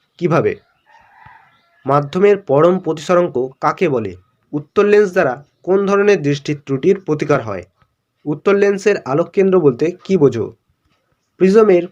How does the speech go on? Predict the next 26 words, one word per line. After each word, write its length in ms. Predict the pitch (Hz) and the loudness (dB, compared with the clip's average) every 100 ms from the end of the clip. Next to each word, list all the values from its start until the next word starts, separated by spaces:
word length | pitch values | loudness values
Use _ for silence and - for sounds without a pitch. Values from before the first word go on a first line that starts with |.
| - | -2
প্রতিসরাঙ্ক 600 | 190 202 196 220 220 156 123 - | -2 -2 0 0 0 -4 -6 -4
আলোর 280 | 139 185 202 | 0 2 2
বর্ণের 400 | 147 147 165 170 | 2 2 2 0
উপর 220 | 165 143 156 - | 0 0 -2 -4
কিভাবে 320 | 190 202 202 | -2 2 2
নির্ভরশীল? 580 | 170 147 143 139 113 98 92 _ _ _ _ _ 123 | 2 2 0 0 -8 -10 -14 _ _ _ _ _ -8
দিনের 300 | 160 208 208 | 0 2 4
বেলা 220 | 170 143 - | 2 0 -2
আকাশ 340 | 143 147 131 - | -2 -2 -4 -6
নীল 200 | 156 165 156 | -6 -4 -2
দেখায় 280 | 147 151 135 | -2 -2 -4
কেন? 140 | 104 90 92 _ _ _ _ _ | -8 -10 -16 _ _ _ _ _
শর্ট 300 | - 185 196 | -2 0 0
সার্কিট 380 | 196 196 185 196 - | 0 -4 -2 -8 -8
কী? 160 | 117 95 - _ | -14 -14 -18 _
তড়িৎচালক 500 | 151 202 190 196 196 143 | -4 -4 0 2 2 2
বল 260 | 151 139 139 - _ _ _ _ - | 2 2 -2 -14 _ _ _ _ -2
ও 100 | 156 147 | 2 2
বিভব, 320 | 147 156 185 190 _ - | 0 0 0 0 _ -8
বিভব 300 | 156 165 190 - | -2 0 0 0
প্রভেদের 380 | 175 185 185 | 0 2 2
মধ্যে 340 | 170 147 143 123 117 - | 2 0 0 -4 -6 -4
পার্থক্য 440 | 143 143 196 190 208 190 - | -2 -2 -4 -4 -2 -2 0
ও 100 | 165 160 | 0 2
সাদৃশ্য 380 | 151 143 147 160 | 0 -2 -2 -2
লেখো। 300 | 147 110 101 | -2 -4 -8